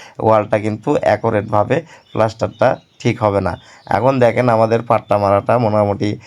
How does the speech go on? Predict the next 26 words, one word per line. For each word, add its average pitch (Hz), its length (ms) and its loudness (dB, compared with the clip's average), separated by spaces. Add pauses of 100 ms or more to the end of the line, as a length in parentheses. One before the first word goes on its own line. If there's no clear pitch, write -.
(200)
শেষ 113 260 -2
হয়ে 110 140 4
গেছে। 113 380 2
যাই 113 260 4
হোক, 143 260 2
আমি 120 460 2
আবার 113 300 4 (100)
চেক 123 320 0
দিচ্ছি 117 400 -4
যে 117 140 2
পাট্টাটা 107 480 -2
মারা 107 240 2
ঠিক 110 260 -6
হয়েছে 101 260 -4
কিনা। 110 280 -2 (340)
আমি 110 260 2
আবার 110 280 4 (440)
এক্সট্রাভাবে 101 720 0 (120)
পাটাটা 98 320 -2
মেরে 101 280 -2
নিলাম। 101 320 0 (380)
অনেক 143 240 2
সময় 135 600 2
দেখা 123 300 4
যায় 120 300 4
যে 113 240 0